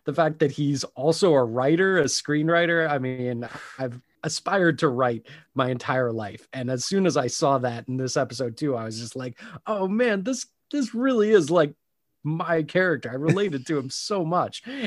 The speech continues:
And, uh, never really, well, you know, I mean, the first time I saw the show, I was maybe, like, fifteen, sixteen. And so I don't think I fully understood that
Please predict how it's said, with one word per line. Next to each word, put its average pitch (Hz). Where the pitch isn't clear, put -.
And, 160
uh, 165
never 240
really, 208
well, 185
you 180
know, 160
I -
mean, 165
the 156
first -
time 175
I 139
saw 143
the 123
show, 117
I 107
was 110
maybe, 110
like, 101
fifteen, 123
sixteen. 139
And 135
so 143
I 131
don't 185
think 185
I 127
fully 170
understood 123
that 113